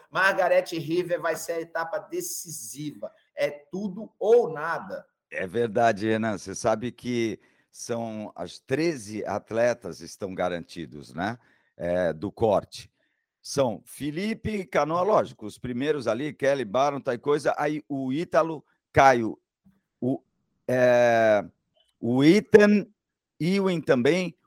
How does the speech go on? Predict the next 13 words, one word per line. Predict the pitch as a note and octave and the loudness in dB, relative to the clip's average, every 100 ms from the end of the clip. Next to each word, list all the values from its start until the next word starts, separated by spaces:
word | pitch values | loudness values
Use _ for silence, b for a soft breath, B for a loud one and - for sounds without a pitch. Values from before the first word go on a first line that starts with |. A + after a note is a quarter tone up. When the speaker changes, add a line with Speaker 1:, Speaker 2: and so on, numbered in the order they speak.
| _ - | _ 0
Speaker 2:
o | D#3+ D3+ | 2 2
Miguel | D3+ C#3+ C#3 A2+ | 0 2 4 2
Pupo, | - E3+ F#3+ F3+ D#3+ D#3 D3 C3+ A#2+ | 2 6 6 4 2 2 2 0 -2
o | |
Seth | G#2 - D3 A#2+ | -2 0 0 0
Muniz, | A#2 A#2+ C#3 | -2 0 -2
você | A#2+ A2 G#2 | -4 -4 -6
tem | B2+ A2+ | -2 -2
aí | G#2+ | 0
na | G2 F#2+ | 0 0
tela, | B2+ C3 A#2 | 4 4 4
o | G2+ | 2
Callum | - E3+ F3+ D#3 B2+ G2+ | 8 10 10 8 4 -2